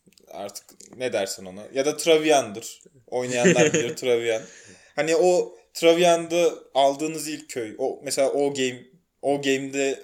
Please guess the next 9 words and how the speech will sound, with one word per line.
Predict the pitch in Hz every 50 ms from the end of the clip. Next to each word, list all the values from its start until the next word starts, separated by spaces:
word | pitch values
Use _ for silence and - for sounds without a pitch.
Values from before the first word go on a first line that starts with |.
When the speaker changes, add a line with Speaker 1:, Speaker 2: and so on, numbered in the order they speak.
| - _ -
Speaker 1:
aldığınız | 127 123 123 127 123 131 135 139 139 135 131 -
ilk | 135 127 - -
gezegen | - 120 110 104 113 92 110 101 95 95 _ _ _ _ _ - 120 _ _ _ _ _ _ _
falan | - 135 131 127 131
size | 127 - - 139 156 160
iyi | 151 156 - 151 160 175 175
şeyler | 170 180 151 143 156 151
hissettirmiştir. | 147 151 - - 143 135 - - 147 139 143 135 - - - 104
Yani | 104 104 104 110 113 104